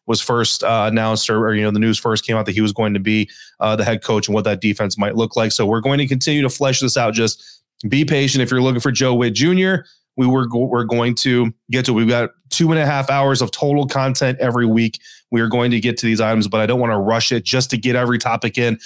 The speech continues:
and do all that. I'd rather give you good, solid information or analysis or opinion on everything than rush to get everything in, uh, into one and, and jam pack it like sardines. Hopefully that jives,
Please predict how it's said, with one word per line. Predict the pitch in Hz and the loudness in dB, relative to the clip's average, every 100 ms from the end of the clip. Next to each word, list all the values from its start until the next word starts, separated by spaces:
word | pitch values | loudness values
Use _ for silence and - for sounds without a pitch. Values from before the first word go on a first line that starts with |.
| - - | -16 -6
and | 110 107 | -2 0
do | 117 | 2
all | 113 110 | 2 2
that. | 107 | 0
I'd | 104 | -2
rather | 113 117 117 | 0 0 0
give | 107 113 | 0 0
you | 107 110 110 _ _ - | 0 0 -2 _ _ -6
good, | 113 143 143 139 - | -2 0 0 -2 -4
solid | - 139 139 131 | -2 0 2 2
information | 123 127 120 120 - 127 | 0 0 0 0 0 0
or | 120 107 113 | 0 0 0
analysis | 117 123 123 123 113 | 0 0 0 0 -2
or | 104 107 | -2 -4
opinion | - 240 170 117 117 - - _ | -2 0 2 0 -4 -12 -20 _
on | 131 131 123 123 - | 0 0 0 -2 -2
everything | 156 147 123 127 120 113 | 0 0 0 0 0 -2
than | 110 110 107 107 | 0 0 0 -2
rush | 104 120 117 - | 0 0 0 -2
to | 117 | -2
get | 113 113 - | -2 -2 -2
everything | 117 110 113 | -2 0 0
in, | 107 104 92 _ _ - | 0 -2 -4 _ _ -4
uh, | 110 | -2
into | 98 110 | -2 -2
one | 104 104 | 0 0
and, | 98 107 | 0 -2
and | 117 101 | -2 -2
jam | 113 104 | 0 -2
pack | 95 110 104 | -2 -4 -2
it | 95 | -2
like | 95 | -2
sardines. | - 98 95 92 | -2 -2 -2 -2
Hopefully | 113 107 110 104 - - - | -2 -2 -2 -2 -6 -18 -6
that | 113 101 80 | -2 -2 -2
jives, | - 101 98 92 | -2 0 0 -2